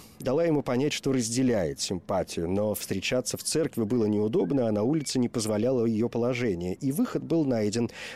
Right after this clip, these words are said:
появиться при дворе короля Жоана. Луис обратился за помощью к графу Норонья. Граф поспособствовал ему, и начинающий учитель, поэт, в душе влюблённый юноша оказался среди чопорной публики, где требовалось красиво одеваться и соблюдать этикет.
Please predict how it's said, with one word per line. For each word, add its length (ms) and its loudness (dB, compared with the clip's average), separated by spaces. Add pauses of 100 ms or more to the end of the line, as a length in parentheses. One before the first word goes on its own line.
появиться 420 0
при 160 -2
дворе 300 0
короля 440 0 (240)
Жоана. 640 -4 (380)
Луис 360 2
обратился 520 0
за 120 0
помощью 440 0
к 40 -6
графу 400 0
Норонья. 600 2
Граф 360 -2 (220)
поспособствовал 800 -4
ему, 300 2
и 20 4
начинающий 680 2
учитель, 540 0
поэт, 320 0
в 80 -4
душе 340 0
влюблённый 520 2
юноша 460 0
оказался 460 0
среди 320 -2
чопорной 540 0
публики, 560 0 (300)
где 240 -2
требовалось 560 0
красиво 420 0
одеваться 560 0
и 60 2
соблюдать 580 -2
этикет. 460 -8